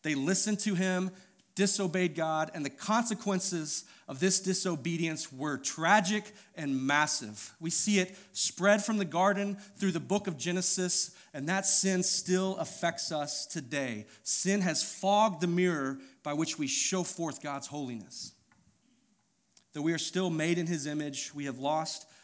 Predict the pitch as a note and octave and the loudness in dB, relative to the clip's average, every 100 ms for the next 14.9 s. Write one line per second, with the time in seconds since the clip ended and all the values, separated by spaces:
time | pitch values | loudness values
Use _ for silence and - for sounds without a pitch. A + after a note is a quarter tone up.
0 | _ - C3+ A#2 D#3 D#3 C#3+ - - - | _ -6 -4 -4 -4 -2 -4 -6 -12 -12
1 | C3 C#3 F#3 G3 D3 C3 C3 A#2 G#2+ G#2+ | -8 -4 -2 0 -2 -6 -4 -4 -4 -8
2 | D3 - _ _ _ D3 E3 - E3 D#3+ | -12 -20 _ _ _ -2 -2 -2 0 0
3 | D3+ C3 - F#3+ F3 F3+ C#3 - B2 A#2+ | -2 -2 0 0 0 -2 -8 -4 -4 -4
4 | - - - C3+ B2 - C#3+ B2 G2+ G2+ | -8 -10 -8 -6 -4 -6 -6 -8 -10 -14
5 | - - _ _ _ _ _ _ _ _ | -16 -16 _ _ _ _ _ _ _ _
6 | _ _ - E3 G#3 G#3+ F3+ G3+ G3 G#3+ | _ _ -2 6 6 6 0 2 4 6
7 | F#3+ - F#3 F#3+ C3+ F3+ F#3 - D#3+ D3+ | 4 2 2 2 4 4 4 2 0 2
8 | D#3+ F#3 F#3 F3 D#3+ D3+ C3 - - - | 0 0 -2 0 0 -2 -4 -10 -16 -14
9 | - - G3 F#3 - F3 E3+ E3 E3 - | -14 -4 -2 0 -2 -2 -2 -2 -6 -14
10 | - D3 B2+ D3+ C3+ C3 A2 E3+ G3+ A3+ | -8 -6 -2 -2 -2 -6 -4 0 2 0
11 | A3 - - - _ E3+ C#3 B2 A2+ D#3+ | 0 -4 -6 -12 _ -6 -6 -6 -6 -4
12 | F#3+ G#3+ A#3 - - - D3 C3+ D3+ F3 | -2 -2 -4 -8 -18 -14 -10 -8 -4 -2
13 | F3 - - C3+ - - D3+ D3 - - | -4 -8 -12 -8 -6 -2 -2 -2 -6 -14
14 | - C3 - C3+ G#2+ G2 - - | -14 -14 -10 -10 -10 -12 -10 -10